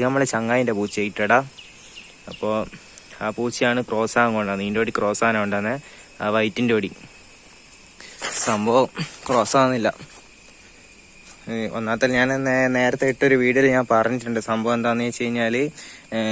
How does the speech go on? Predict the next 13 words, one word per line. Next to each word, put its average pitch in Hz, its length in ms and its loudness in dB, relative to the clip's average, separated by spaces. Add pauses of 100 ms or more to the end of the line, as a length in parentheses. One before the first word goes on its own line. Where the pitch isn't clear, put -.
(180)
മറ്റേ 113 280 0
ഇതില്ല, 117 180 0 (560)
ഏ, 113 160 -6
പൂച്ചനെ 117 320 -2
ഒറ്റയ്ക്ക് 123 300 -2
വളർത്തിയതാണ്. 110 540 0 (600)
ആ 107 140 -2
പൂച്ചേൻ്റെ 113 400 0
ഓണർ 113 240 2
ഒറ്റയ്ക്ക് 117 340 -2
വളർത്തിയത് 110 460 0
കൊണ്ട്, 107 200 -2 (680)
ഏ, 104 40 -4